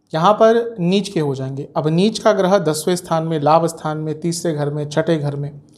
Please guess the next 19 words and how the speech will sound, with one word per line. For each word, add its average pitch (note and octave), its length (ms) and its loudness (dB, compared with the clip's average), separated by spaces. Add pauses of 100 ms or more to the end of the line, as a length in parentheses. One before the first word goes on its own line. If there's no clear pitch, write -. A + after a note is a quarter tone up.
(400)
अच्छा F#3 220 2
प्रभाव C3 380 -4
देता C#3 240 -14
है। C#3 180 -14
क्यों? G3+ 160 2 (800)
आज A3+ 240 4
का B3+ 100 2
समय B3 560 -2 (480)
ऐसा F3 280 4
है G#3 100 2
कि G#3 200 -4
व्यक्ति A3 600 -2
साधारण D#3 600 4
होकर, F3 460 0
भोला D#3 280 2
होकर E3+ 360 0
नहीं F3 200 0
चल C#3 200 -4
सकता। - 360 -16